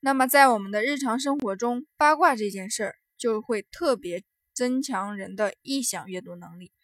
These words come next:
比如一个娱乐新闻出来，大号就开始各种带节奏，然后大家也就云里雾里跟着乱猜了。如果只是平常茶余饭后的谈资也就算了，但是当这种八卦潜质放到学习上，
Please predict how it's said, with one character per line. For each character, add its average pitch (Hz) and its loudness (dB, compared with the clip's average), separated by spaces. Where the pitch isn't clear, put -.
比 - -6
如 190 2
一 202 -8
个 220 0
娱 202 -2
乐 220 2
新 233 -2
闻 220 -4
出 269 -4
来， 254 0
大 262 4
号 254 -2
就 262 -6
开 285 -2
始 269 -8
各 269 -2
种 208 -8
带 277 -2
节 208 -10
奏， 262 0
然 190 -2
后 226 -2
大 208 0
家 214 2
也 190 -4
就 185 -6
云 190 -8
里 220 -4
雾 262 -2
里 196 -6
跟 247 0
着 240 -2
乱 247 -2
猜 269 -2
了。 - -4
如 269 -2
果 294 2
只 202 -6
是 208 -4
平 233 -4
常 247 -2
茶 233 -4
余 247 -2
饭 294 -4
后 302 -4
的 214 -4
谈 208 -14
资 220 -12
也 202 -10
就 160 -14
算 285 -2
了， - -18
但 277 0
是 254 -2
当 262 2
这 277 0
种 202 -6
八 285 4
卦 302 4
潜 - -6
质 196 -10
放 277 -2
到 262 2
学 220 -2
习 196 -4
上， 220 -4